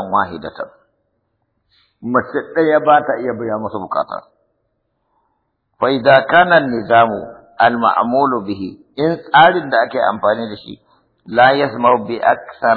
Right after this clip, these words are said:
من زوجة، ba zai yadda sama da mace ɗaya ba, wahida, فإنهم يلجؤون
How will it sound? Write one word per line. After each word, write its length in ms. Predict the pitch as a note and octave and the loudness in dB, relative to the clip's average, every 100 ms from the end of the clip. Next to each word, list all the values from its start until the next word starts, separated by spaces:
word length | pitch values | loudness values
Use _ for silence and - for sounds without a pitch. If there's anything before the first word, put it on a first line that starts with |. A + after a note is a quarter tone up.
| A2 | 0
من 240 | A2 G#2+ | -2 -6
زوجة، 400 | G#2 A#2 A2 A2 - - _ _ _ _ _ _ _ _ _ | -4 -4 -4 -8 -10 -14 _ _ _ _ _ _ _ _ _
ba 120 | G2 A#2 | -8 -4
zai 220 | D#3 C#3+ | -2 -4
yadda 320 | A#2 B2 A2+ | -4 -8 -4
sama 240 | C#3 B2+ | -4 -2
da 80 | G#2+ | -4
mace 260 | G#2 F#2 E2+ | -6 -8 -10
ɗaya 180 | F#2 A2 | -8 -6
ba, 160 | G2+ F#2 - F#2+ | -4 -8 -10 -6
wahida, 520 | A2 A2 A2 F2 E2+ - _ _ _ _ | -2 -2 -4 -10 -12 -14 _ _ _ _
فإنهم 540 | A2 C3 C3 A#2 A2 G#2+ - _ | -6 -6 -6 -4 -6 -8 -16 _
يلجؤون 680 | G#2 A#2 A2+ G#2+ G2+ G#2 | -8 -8 -8 -12 -10 -8